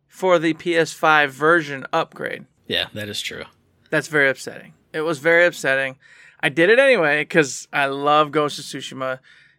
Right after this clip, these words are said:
Speaker 1: You know what? They did a phenomenal job with the game.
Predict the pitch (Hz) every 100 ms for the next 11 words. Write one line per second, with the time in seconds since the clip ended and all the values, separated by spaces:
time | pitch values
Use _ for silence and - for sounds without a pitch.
0 | - 135 131 131 - 135 131 131 131 -
1 | 139 151 143 135 143 135 131 127 170 165
2 | 160 156 151